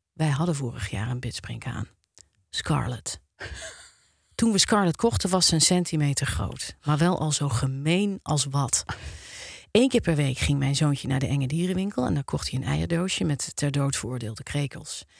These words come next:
En vrolijk zingend begonnen die krekels dan aan hun laatste reis. Ze wisten gelukkig van niets, die krekels. Zodra we er eentje bij Scarlett in het terrarium lieten, vrolijkte Scarlett enorm op. Ze was pas een week of twee oud, maar ze leek nu al op de eindbaas uit Alien.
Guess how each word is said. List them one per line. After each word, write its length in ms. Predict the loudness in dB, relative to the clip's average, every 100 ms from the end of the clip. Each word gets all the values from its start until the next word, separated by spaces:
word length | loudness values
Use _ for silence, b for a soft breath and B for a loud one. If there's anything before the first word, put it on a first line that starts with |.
| b b b
En 120 | -4
vrolijk 340 | 0 2 2
zingend 500 | 4 4 4 2 0
begonnen 340 | -2 0 0 0
die 120 | -2
krekels 400 | 0 0 2 2
dan 180 | 2 2
aan 140 | 2
hun 120 | 2
laatste 360 | 2 2 2 0
reis. 480 | 0 -2 -4 -8 -12 _ _ b b b b -8
Ze 180 | -4
wisten 280 | -2 -2 -2
gelukkig 340 | -2 -4 -6 -4
van 140 | -4
niets, 360 | -4 -4 -4 -6
die 120 | -10
krekels. 640 | -8 -8 -6 -8 -10 -14 b b b b b b
Zodra 400 | -6 -2 0 0
we 60 | 0
er 60 | 0
eentje 200 | -2 -2
bij 100 | -2
Scarlett 400 | 0 0 0 -2
in 80 |
het 100 | -4
terrarium 500 | -4 -2 -2 -4 -8 -8
lieten, 320 | -6 -6 -4
vrolijkte 500 | 0 2 2 2 0
Scarlett 500 | 0 0 0 -2 -2
enorm 360 | -4 -4 -4
op. 340 | -4 -6 -8 -18 _ b b b b b
Ze 140 | -4 2
was 180 | 2
pas 220 | 2 2 2
een 80 |
week 220 | 4 4 2
of 60 |
twee 260 | 2 2 4
oud, 180 | 2 2
maar 100 | 0
ze 100 | 2
leek 160 | 2
nu 120 | 4
al 120 | 4 4
op 140 | 0
de 80 | 0
eindbaas 500 | 2 2 2 2 2
uit 120 | 0
Alien. 500 | 0 -2 -4 -10